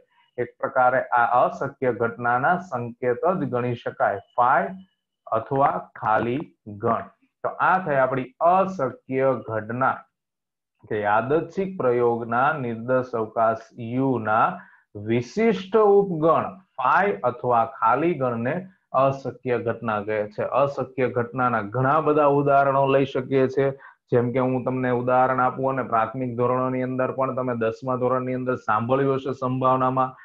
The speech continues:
કે સૂર્ય છે એ પૂર્વ દિશામાં આથમે છે, તો કોઈ દિવસ સૂર્ય પૂર્વ દિશામાં આથમતો નથી. તો એ કેવી ઘટના થઈ ગઈ છે બાળકો? અશક્ય ઘટના બની ગઈ. કેવી ઘટના બની ગઈ છે?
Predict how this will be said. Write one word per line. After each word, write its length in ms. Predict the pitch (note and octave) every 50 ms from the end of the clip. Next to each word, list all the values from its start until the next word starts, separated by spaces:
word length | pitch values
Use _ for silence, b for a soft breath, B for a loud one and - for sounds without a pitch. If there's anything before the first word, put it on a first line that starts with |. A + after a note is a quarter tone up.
| B B B _
કે 120 | C#3 B2+
સૂર્ય 680 | B2 - - - - E3 F3 F3+ G3 G3+ G#3 G3 F3 D#3 D#3+
છે 80 | D#3+
એ 180 | D3+ C3 A#2 A#2
પૂર્વ 440 | - D3+ D#3+ E3+ F3 F#3 F#3+ F#3 C#3+
દિશામાં 560 | C#3+ B2+ - - C3+ B2 B2 B2 A#2+ A#2 -
આથમે 640 | A2 A2+ B2 C3+ - - D3 D3 C#3 B2+ A#2+ A2+ A2+ -
છે, 120 | D3+ C#3 B2+
તો 120 | - A#2+
કોઈ 380 | - - - - G3+ G#3+ G#3 F#3+
દિવસ 360 | - E3+ D#3 D3+ D3 C#3 C#3 - -
સૂર્ય 260 | C#3+ C3+ C3+ C3+ C3
પૂર્વ 340 | B2 - C#3 C#3 C#3 C3+ C3+
દિશામાં 560 | C3 C3 C3 - C3 C3 C3 C3 B2 A#2 A2+
આથમતો 840 | A#2 A#2 - - C3+ C3 C3 B2 A#2 - B2+ A#2+ A#2+ A#2+ A#2 A#2 B B B B B B C3
નથી. 440 | B2+ C3 C#3+ C#3+ C#3+ B2 G#2+ G#2
તો 160 | - A2 - -
એ 220 | C#3+ D3+ E3 D3 -
કેવી 280 | D#3 D#3 D#3+ E3 D#3
ઘટના 420 | C3+ C3 C3 B2+ C3+ C#3+ C#3+ C#3 C3
થઈ 180 | C3 C3+ C3+
ગઈ 200 | C3 C#3 C3+ C3
છે 100 | C3+ C#3+
બાળકો? 640 | C3 C3 C3 C3+ C3+ C3 C3 B2 B2 B2+ B2+ B2+ B2+ B B B B B
અશક્ય 1080 | - E3 F3 F3+ F3 E3+ F3 - C#3 B2+ - - - - C3+ C3 C3 C3 C#3+ C#3+ C#3+ - _ _
ઘટના 440 | - A#2 A#2 A2 B2 B2+ B2+ B2 A#2
બની 300 | A#2 A#2+ A#2+ A#2+ A#2 A2+
ગઈ. 200 | A2 A2 G#2+ G2
કેવી 240 | - C3 C#3+ D3+ D3+
ઘટના 400 | B2+ C3+ C3+ C3+ C3+ C#3+ C#3 C#3
બની 320 | C3+ C3+ C#3 C#3 C#3 C3+
ગઈ 220 | C3+ C3+ C3+ C3+ C3+
છે? 120 | D3+ D3+